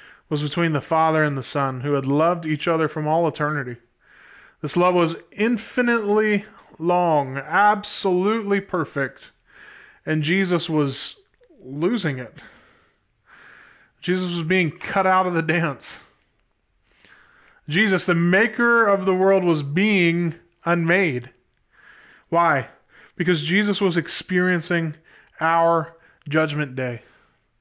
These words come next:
Do you get that that's what's happening on the cross? It's not simply that he just died for our sins. We so often just leave it there. He's taking our judgment day.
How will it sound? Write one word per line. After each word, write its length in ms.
Do 80
you 60
get 240
that 140
that's 280
what's 200
happening 480
on 140
the 80
cross? 580
It's 140
not 240
simply 300
that 140
he 120
just 260
died 320
for 240
our 100
sins. 480
We 120
so 280
often 360
just 180
leave 220
it 160
there. 240
He's 260
taking 720
our 360
judgment 640
day. 260